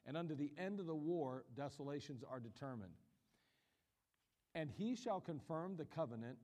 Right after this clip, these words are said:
with many for one week, and in the midst of the week he shall cause the sacrifice and the oblation to cease,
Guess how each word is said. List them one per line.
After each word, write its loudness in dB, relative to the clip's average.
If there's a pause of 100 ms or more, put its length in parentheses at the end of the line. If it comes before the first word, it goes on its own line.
with -2
many 0
for -4
one -2
week, -4 (380)
and -2
in 0
the 0
midst -2
of -4
the -4 (240)
week 2
he -2
shall -4
cause 2
the -8
sacrifice -2
and -6
the -2
oblation -4
to -6
cease, -6